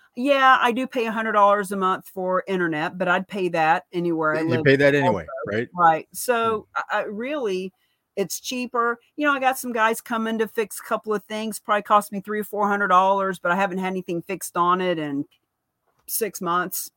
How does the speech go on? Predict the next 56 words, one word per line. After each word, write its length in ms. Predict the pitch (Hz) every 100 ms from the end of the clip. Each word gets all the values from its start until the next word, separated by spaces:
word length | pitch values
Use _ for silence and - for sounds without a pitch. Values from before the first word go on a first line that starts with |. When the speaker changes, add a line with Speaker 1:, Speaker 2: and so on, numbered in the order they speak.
| _
Speaker 1:
So 420 | - 160 165 156 123
Speaker 2:
I, 60 |
I 40 | 151
don't, 220 | 139 127
I 60 | 127
don't 140 | 131
know. 120 | 139 104
I'm 160 | 110
thinking, 580 | - 120 - 101 92 -
Speaker 1:
<laughs> 20 | 117
Speaker 2:
you 80 |
know, 160 | 90 87
th-, 240 | 95 98 104
this 240 | 117 -
may 140 | 117
be 140 | 104 104
more 180 | 104 101
specific 460 | - 92 120 98
to 100 | 101
Los 240 | 90 87 107
Angeles, 440 | 113 101 87 85
but 200 | 104 85 - - 120
having 320 | 107 107 95
somebody 320 | 120 107 95
to 100 | 87
come 200 | - 90
over 180 | 98 90
to 80 | 82
fix 260 | - 98
something 540 | - 92 95 90 85 -
on 140 | 95
your 140 | 87 85
house 340 | 98 104 -
or 80 | 90
your 160 | 82
condo 420 | 82 98 101 90 80
here, 360 | 90 104 127 _ _ _ _ -
it's 340 | 92 101 -
not 180 | 131 110
gonna 200 | 110 95
be 160 | 85 87
three, 220 | - 95
four 200 | - 98
hundred 260 | 90 87 80
dollars. 440 | 92 90 80 82 -
I'll 60 |
Speaker 1:
To 140 | 262 294
Speaker 2:
tell 100 | -
you 60 |
that 20 |
Speaker 1:
your, 160 | 262 247
Speaker 2:
right 180 | 185 185
up 60 | -
front. 260 | 240 - 240
Speaker 1:
to 60 |
your 100 | -